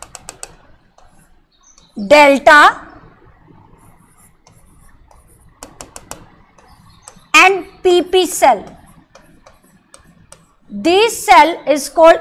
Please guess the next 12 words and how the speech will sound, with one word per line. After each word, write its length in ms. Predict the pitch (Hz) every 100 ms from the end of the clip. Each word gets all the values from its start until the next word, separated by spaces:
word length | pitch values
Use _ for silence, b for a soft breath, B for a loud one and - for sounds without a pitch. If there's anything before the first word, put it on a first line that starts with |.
| -
endocrine 640 | 285 285 311 320 294 311 311
portion 460 | 294 254 - 311
of 140 | 277 247
the 100 | 285
pancreas। 840 | 285 240 233 254 254 240 339 -
It 180 | 277 294
means 380 | 277 277 392 - B B
you 160 | 240 277
can 260 | 277 302 302
say 240 | 330 330 277
that 260 | 269 269 - - _ - 277
alpha, 480 | 269 262 - 285